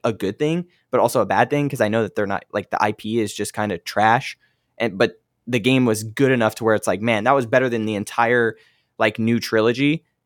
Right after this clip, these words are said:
And I'm so excited that they, like, Star Wars actually is that good. That makes me excited for more Star Wars games, 'cause now the I P is being, like, dished out to different studios. But, like, it was very, very fun. And so then I went to Oxenfree two, and then I, I finished that, and I was like,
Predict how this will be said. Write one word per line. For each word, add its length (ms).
And 360
I'm 160
so 360
excited 480
that 160
they, 180
like, 240
Star 260
Wars 200
actually 340
is 80
that 220
good. 240
That 100
makes 180
me 120
excited 320
for 120
more 460
Star 220
Wars 180
games, 300
'cause 160
now 140
the 40
I 140
P 260
is 140
being, 240
like, 260
dished 200
out 160
to 40
different 220
studios. 560
But, 120
like, 260
it 80
was 160
very, 300
very 200
fun. 500
And 140
so 140
then 160
I 80
went 140
to 60
Oxenfree 400
two, 360
and 120
then 100
I, 160
I 140
finished 260
that, 120
and 100
I 60
was 160
like, 180